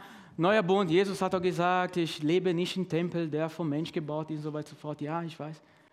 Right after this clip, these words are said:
Aber weil hier das Gottes Haus ist. Der Psalmist sagt im Psalm hundertzweiundzwanzig,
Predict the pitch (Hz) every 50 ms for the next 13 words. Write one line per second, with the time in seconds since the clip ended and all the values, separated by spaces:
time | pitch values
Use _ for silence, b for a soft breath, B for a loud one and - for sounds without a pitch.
0 | B B B B B B B B B B 185 165 - 180 208 220 226 240 233 -
1 | - 247 233 - - - 226 226 - 233 - - - 214 214 220 208 214 - 175
2 | 160 147 185 175 - - 247 226 226 262 285 269 277 - 240 226 240 247 - 233
3 | - - - 254 247 247 240 214 247 254 240 233 240 - - 247 247 247 240 -
4 | - 208 196 214 208 214 247 247 247 247